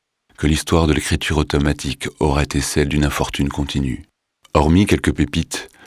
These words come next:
l'inconscient ne révélera pas ses secrets, pas comme ça. L'écriture automatique ne tiendra pas ses promesses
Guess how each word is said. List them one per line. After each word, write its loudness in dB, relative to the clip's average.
l'inconscient 2
ne 4
révélera 2
pas 0
ses -4
secrets, -4
pas 2
comme 0
ça. -8
L'écriture 2
automatique 2
ne 4
tiendra 0
pas 0
ses -4
promesses -2